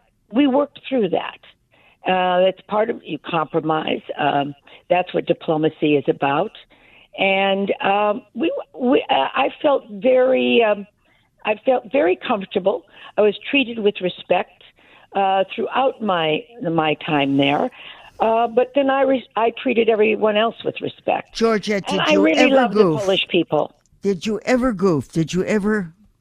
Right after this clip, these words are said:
Speaker 1: Oh, yes.
Speaker 2: screw up? Tell me,
Speaker 1: Absolutely.
Speaker 2: tell me,
Speaker 1: Oh,
Speaker 2: go
Speaker 1: yes.
Speaker 2: on.
Speaker 1: Oh, the fir-, I wasn't there a month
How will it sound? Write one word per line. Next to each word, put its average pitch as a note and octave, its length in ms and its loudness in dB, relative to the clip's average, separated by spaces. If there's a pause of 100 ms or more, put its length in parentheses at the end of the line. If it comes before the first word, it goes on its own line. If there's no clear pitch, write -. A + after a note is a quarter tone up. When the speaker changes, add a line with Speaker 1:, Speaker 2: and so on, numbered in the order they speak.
(440)
Speaker 1:
Oh, A3+ 100 4
yes. F3+ 280 2
Speaker 2:
screw F#3 340 4
up? D3 260 -2
Tell G3+ 260 0
me, E3 160 0
Speaker 1:
Absolutely. - 60 -14
Speaker 2:
tell G3 240 -4
me, - 80 -6 (100)
Speaker 1:
Oh, F#3+ 80 2
Speaker 2:
go F3 80 6
Speaker 1:
yes. D#3+ 120 6
Speaker 2:
on. - 80 -6 (460)
Speaker 1:
Oh, C#4+ 240 2
the A#3+ 200 2
fir-, D4+ 160 -2
I C#4+ 160 0
wasn't C4+ 360 2
there A#3 240 4
a G#3 60 0
month G#3 520 2